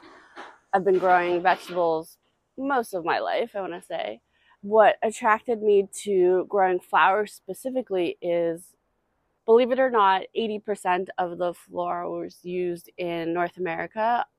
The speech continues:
are imported, which is an astonishing number that people don't realize. As much as we're doing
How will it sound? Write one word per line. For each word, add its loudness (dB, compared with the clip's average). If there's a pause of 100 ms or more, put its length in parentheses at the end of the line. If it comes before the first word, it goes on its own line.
are -2 (340)
imported, -6 (400)
which -6 (160)
is 0 (220)
an 0
astonishing 0
number -2
that -4
people -6
don't -4
realize. -8 (640)
As -2
much 0
as -4
we're 4
doing 0